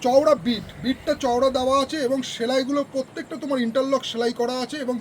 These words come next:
বিটটাও চওড়া আছে যাতে লুজ না হয়ে যায় কোমর থেকে। তো এইরকম তার সাথে কিন্তু গোল্ড প্রিন্ট করা আছে। এই গোল্ড প্রিন্টগুলো কিন্তু আফটার ওয়াশের পরে কিন্তু কোনো ধু-, ওঠার কোনো চান্স নেই যে জল লাগলে উঠে যাবে, এরকম কিন্তু কোনো ব্যাপার না।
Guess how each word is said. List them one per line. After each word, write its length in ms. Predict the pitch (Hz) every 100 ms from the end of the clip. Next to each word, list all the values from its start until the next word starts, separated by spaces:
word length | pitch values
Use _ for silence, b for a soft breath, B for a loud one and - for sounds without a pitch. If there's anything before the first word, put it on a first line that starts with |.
| 147
বিটটাও 380 | 254 - 294 285
চওড়া 340 | 240 220 247
আছে 300 | 254 247 339 B B B 165
যাতে 320 | 240 240 339
লুজ 400 | 240 233 302 254
না 120 | 269
হয়ে 220 | 226 208
যায় 140 | 190 175
কোমর 240 | 190 185 156
থেকে। 220 | 147 - - B B
তো 120 | 240 247
এইরকম 500 | 240 269 285 311 302
তার 180 | - 240
সাথে 220 | 262 277
কিন্তু 260 | 277 269 277 170
গোল্ড 220 | 247 285 -
প্রিন্ট 220 | 277 - -
করা 160 | 240
আছে। 220 | 254 262
এই 80 | 302 185
গোল্ড 200 | 220 247 -
প্রিন্টগুলো 440 | 277 269 240 262 220
কিন্তু 240 | 269 285
আফটার 320 | 214 - 254
ওয়াশের 300 | 214 220 269
পরে 220 | 208 254
কিন্তু 340 | 214 254 214 311 B B B -
কোনো 260 | 262 302 214 156
ধু-, 240 | 190 208
ওঠার 220 | 214 220 294
কোনো 200 | 285 294
চান্স 260 | 233 214 -
নেই 100 | 170
যে 140 | 170
জল 220 | 196 208 240
লাগলে 320 | 247 247 269
উঠে 260 | 233 220
যাবে, 240 | 277 247 247
এরকম 280 | 226 254 254
কিন্তু 260 | 269 262
কোনো 240 | - 247 262
ব্যাপার 280 | 196 175
না। 140 | 139